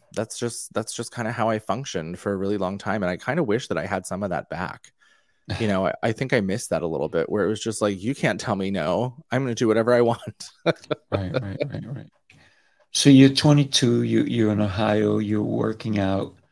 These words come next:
Speaker 2: you're doing your thing. Did you not want to stay with that company because you came back to New York?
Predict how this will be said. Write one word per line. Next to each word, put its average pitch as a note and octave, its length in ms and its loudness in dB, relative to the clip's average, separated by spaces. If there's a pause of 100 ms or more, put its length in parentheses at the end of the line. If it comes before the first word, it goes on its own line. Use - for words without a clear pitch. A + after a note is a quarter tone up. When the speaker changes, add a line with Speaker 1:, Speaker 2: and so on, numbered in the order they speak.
(340)
Speaker 2:
you're A#2 140 -2
doing A2 380 0
your G#2 100 -2
thing. F#2+ 500 -8 (2500)
Did A#2+ 260 2
you A#2+ 120 -2
not A2+ 580 0 (300)
want A2+ 260 -2
to - 80 -6
stay A2 320 0
with G#2+ 240 -4
that G#2 180 -4
company A2 420 -6
because G#2+ 480 -4
you G#2 80 -4
came G#2 280 -2
back G#2+ 340 0
to - 140 -12
New - 180 -8
York? - 460 -18